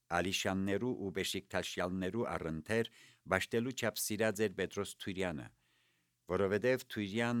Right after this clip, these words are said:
այն բանաստեղծն էր, որ երիտասարդացուցած էր մեր քնարերգությունը։ Պետրոս Թուրյանի մահվնե մոտավորապես քսան տարի վերջ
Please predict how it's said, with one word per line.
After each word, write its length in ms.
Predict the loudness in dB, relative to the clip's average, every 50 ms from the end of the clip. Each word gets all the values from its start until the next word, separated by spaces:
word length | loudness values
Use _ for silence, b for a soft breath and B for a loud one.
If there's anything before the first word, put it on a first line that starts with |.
| 0 0
այն 220 | -2 -2 -2 -2
բանաստեղծն 760 | -2 -2 -2 -2 -2 -2 -4 -4 -4 -4 -4 -2 -2 0 0
էր, 140 | 0 0 -4 B B B B B B
որ 180 | 0 0 0 0 -2 -2
երիտասարդացուցած 1300 | 0 2 2 2 2 2 0 0 0 -2 -2 -2 -2 -2 -4 -4 -6 -10 -10 -6 -4 -4 -4 -4 -4 -6
էր 260 | -6 -6 -6 -8 -10 -10 -12 -14 -12
մեր 260 | -10 -8 -8 -8 -8
քնարերգությունը։ 920 | -8 -8 -6 -4 -4 -4 -6 -6 -8 -12 -14 -14 -12 -14 -14 -14 -14 -18 -20 _ _ _ _ _ b b b b b b b b b b b b b b b
Պետրոս 300 | 2 2 4 2 0 0
Թուրյանի 380 | -2 -2 0 2 4 4 4 4
մահվնե 480 | 4 2 2 0 -2 -4 -2 0 2 2
մոտավորապես 720 | 2 0 0 2 0 2 2 2 2 2 2 0 0 0 -2 -4
քսան 380 | _ -4 -2 0 0 0 0 2
տարի 280 | 0 0 0 0 -2
վերջ 340 | -2 -2 -2 -2 -2 -4 -10